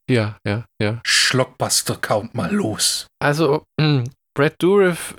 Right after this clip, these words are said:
Speaker 1: liefert eine tolle Performance ab. Der Film ist, äh, visuell sehr schön aufgelöst. Dafür, dass er in der damaligen Zeit du noch nicht wirklich Sachen gecolor-graded hast, hat er sehr eindrucksvolle Farben, was wohl schon mit dem Ausleuchten daher,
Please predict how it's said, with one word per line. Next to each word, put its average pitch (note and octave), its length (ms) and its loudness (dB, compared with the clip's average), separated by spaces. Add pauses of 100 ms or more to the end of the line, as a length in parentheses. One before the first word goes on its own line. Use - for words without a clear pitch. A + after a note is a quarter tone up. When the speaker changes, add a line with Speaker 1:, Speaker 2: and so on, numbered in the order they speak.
Speaker 1:
liefert D3 380 0
eine C3 120 -2
tolle C3+ 280 0
Performance G2+ 680 0
ab. F2+ 220 -6 (160)
Der A#2 80 2
Film D#3 340 2
ist, - 380 -2
äh, A#2 220 2
visuell A#2+ 760 0
sehr D3 280 -2
schön D3+ 360 0
aufgelöst. D#3 840 -2 (260)
Dafür, C#3+ 320 2
dass C3 280 2
er B2+ 160 0
in A2+ 80 -2
der A2 100 2
damaligen A#2+ 540 0
Zeit B2 340 0
du A2+ 160 0
noch G#2 360 -2
nicht A2+ 300 -2
wirklich A#2 440 -2
Sachen - 320 0
gecolor-graded G2+ 960 0
hast, - 280 -2
hat - 180 -2
er B2+ 220 0 (360)
sehr C#3 300 0
eindrucksvolle A2+ 720 0
Farben, A2+ 400 0
was G2 180 -2
wohl A2 140 0
schon A#2 180 -2
mit G#2+ 160 -2
dem F#2+ 100 -2
Ausleuchten G2 640 0
daher, F#2 340 0